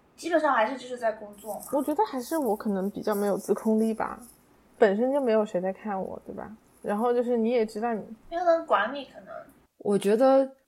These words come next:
Speaker 3: 给我感觉更像是你实在是不喜欢现在的生活，就是你急，非常非常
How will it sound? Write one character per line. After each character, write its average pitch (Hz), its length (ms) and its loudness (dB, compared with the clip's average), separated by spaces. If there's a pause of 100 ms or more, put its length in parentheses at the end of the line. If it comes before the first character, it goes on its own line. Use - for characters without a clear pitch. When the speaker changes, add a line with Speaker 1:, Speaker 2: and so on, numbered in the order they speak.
Speaker 3:
给 208 100 6
我 269 160 8
感 208 220 4
觉 196 180 4
更 262 200 2
像 254 160 4
是 240 200 2
你 180 160 2
实 165 320 -4
在 226 180 8
是 220 220 0
不 240 260 -4
喜 151 280 -2
欢 165 280 -2
现 170 260 -4
在 156 180 0
的 135 80 -2
生 156 280 -6
活， 143 160 -2
就 151 80 -6
是 190 140 -4
你 160 220 -2
急， 156 440 -4 (120)
非 277 240 6
常 170 260 -4
非 185 180 0
常 151 360 -8